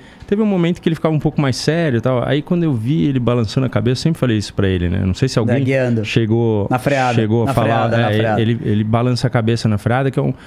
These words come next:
Speaker 1: uma coisa única dele. E assim que ele voltou pra Fórmula um, ele fez isso. Falei, "Pronto,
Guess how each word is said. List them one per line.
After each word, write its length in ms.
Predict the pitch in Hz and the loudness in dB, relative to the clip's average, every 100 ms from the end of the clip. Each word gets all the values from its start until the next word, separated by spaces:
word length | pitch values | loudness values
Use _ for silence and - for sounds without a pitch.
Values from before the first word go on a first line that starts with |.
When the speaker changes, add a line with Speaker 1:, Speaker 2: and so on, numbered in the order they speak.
| - | -6
Speaker 1:
uma 100 | 127 | -2
coisa 240 | 123 160 156 | 0 0 2
única 360 | 160 143 - | 0 0 -2
dele. 280 | 104 95 87 - - - - | -2 0 -2 -8 -20 -14 -6
E 320 | 139 165 160 - | -4 -2 -4 -2
assim 360 | 135 - 208 | -2 0 -2
que 80 | 233 | 0
ele 80 | 220 | 0
voltou 340 | 185 151 156 | 2 2 0
pra 140 | 143 135 | 0 0
Fórmula 360 | 143 131 123 | 0 0 2
um, 360 | 120 151 202 214 | 2 0 0 -2
ele 220 | 151 156 | 0 0
fez 400 | 151 - 160 160 | -2 -2 0 2
isso. 200 | 127 107 - | 2 0 -4
Falei, 160 | 101 - | -6 -4
"Pronto, 240 | - 92 | -4 -4